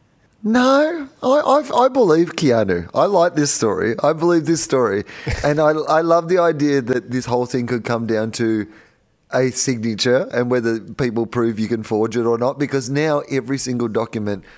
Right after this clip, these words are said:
Speaker 1: online is just like, "Hey, this is an important legal document. By the way, sign it online." Whatever
Speaker 2: <laughs> Who would
Speaker 1: signature you
Speaker 2: care?
Speaker 1: can find on the internet,
Speaker 2: <laughs>
Speaker 1: scribble
Speaker 2: Yeah.
Speaker 1: on your fucking page.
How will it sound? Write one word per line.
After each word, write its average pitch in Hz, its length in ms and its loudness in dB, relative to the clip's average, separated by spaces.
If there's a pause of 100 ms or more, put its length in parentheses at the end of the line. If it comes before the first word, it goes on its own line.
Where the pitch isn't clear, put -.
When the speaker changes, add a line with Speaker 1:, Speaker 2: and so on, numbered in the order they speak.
(140)
Speaker 1:
online 113 520 -2
is 107 160 -4
just 110 180 -4
like, 107 200 -2
"Hey, 131 180 -2
this 113 220 -6
is 120 100 -6
an 117 100 -4
important 110 380 -4
legal 110 200 0
document. 92 380 -4
By 156 140 0
the 131 60 -2
way, 110 160 0
sign 151 260 -2
it 123 60 -4
online." 98 560 -2 (160)
Whatever 147 320 2
Speaker 2:
<laughs> - 0 -
Who 151 140 0
would 151 120 2
Speaker 1:
signature 135 240 2
you 123 60 -4
Speaker 2:
care? 101 180 0
Speaker 1:
can 101 100 0
find 127 200 0
on 131 100 0
the 120 140 -2
internet, 123 400 0
Speaker 2:
<laughs> - 80 -2
Speaker 1:
scribble 160 320 0
Speaker 2:
Yeah. 156 60 2
Speaker 1:
on 143 140 0
your 131 120 -4
fucking 131 300 -2
page. 113 540 -2